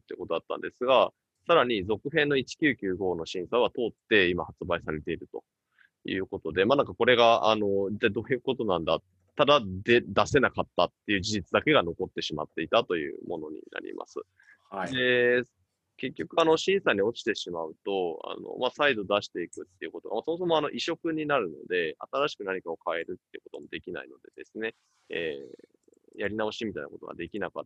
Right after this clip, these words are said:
Speaker 1: たところ、えー、今回、えー、一九九五って、つまり続編のダウンロードコンテンツ、有料のダウンロードコンテンツ、えー、追加コンテンツとして、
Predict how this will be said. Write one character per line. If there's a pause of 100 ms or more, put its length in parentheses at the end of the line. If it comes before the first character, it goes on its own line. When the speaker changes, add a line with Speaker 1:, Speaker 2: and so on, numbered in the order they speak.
Speaker 1:
た
と
こ
ろ、 (420)
え
ー、
今
回、
え
ー、
一
九
九
五
っ
て、
つ
ま
り
続
編
の (140)
ダ
ウ
ン
ロ
ー
ド (100)
コ
ン
テ
ン
ツ、
有
料
の
ダ
ウ
ン
ロ
ー
ド
コ
ン
テ
ン
ツ、 (440)
え
ー、
追
加
コ
ン
テ
ン
ツ
と
し
て、